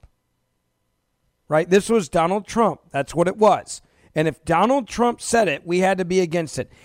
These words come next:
And anybody that went along with this, we had to go against it. We had to go against it. Let me just go to these headlines real quick. Senator, this is New York Times headline, February the seventeenth, twenty twenty.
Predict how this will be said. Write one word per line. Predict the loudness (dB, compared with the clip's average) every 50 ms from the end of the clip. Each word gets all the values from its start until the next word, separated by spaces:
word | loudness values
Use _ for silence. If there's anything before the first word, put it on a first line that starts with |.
| -20 _ _
And | -2 -2 -2 -4 _
anybody | -6 -4 -2 -2 -2 -2 0 0 0 0 0 -2
that | -4 -4 -2
went | -2 -2 -2
along | -2 -2 -2 -2 -2 -2 -2
with | -2 -2 -2
this, | -4 -6 -6 -6 -12 -18 -18 -20 _ _ _ _ _ _ _ _
we | -4 -2 -2 -2 0
had | -2 -2 -2 0 -2
to | -4
go | -2 0 2 2 4 2
against | 0 2 2 2 2 2 -2 -6 -8 -10
it. | -12 -12 -12 _ _ -20 _ _ _ _ _ _ _ _ _ _ _ _ _ _ _ _ _ _ _ _ _ _ _ _ _ _ _ _ _ _ _ _ _ _ _ _ _ _ _ _ _ _ _ _ _ _ _ _ _ _ _ _ _ _ _ _ _ _
We | _ 0 2 4
had | 4 4 2 2 0
to | -2
go | 0 2 2 2
against | 2 2 0 0 -2 -2 -4 -10 -12
it. | -12 -12 _ _ _ _ _
Let | 0 0 2
me | 2 2
just | 0 0 -2 -2 -2 _
go | 4 6 6 4
to | 2 2
these | -2 -2 -2 -2 -6
headlines | -6 0 0 0 0 2 -2 -2 -2 -4 -8 -12 -8 -4
real | -4 -4 -4
quick. | _ -6 -8 -8 -8 -8 _ -20 -20 _ _ _ _ _ _ _ _ _
Senator, | -16 -12 0 4 4 6 6 4 4 4 4 4 6
this | 4 2 2 2
is | -4 -2 0
New | 0 4
York | 4 4 2 2
Times | 0 2 2 2 2 0 2
headline, | 2 2 4 4 0 0 0 -2 -8
February | -2 0 0 2 2 2 4 4 4 4
the | 4 0
seventeenth, | -2 -2 -2 2 2 2 2 2 0 -2 -2 -4 -4 -4 -4 -4 -6 -8
twenty | -12 -8 -6 -4 -4 -4 -6
twenty. | -8 -6 -6 -6 -6 -6 -8 -12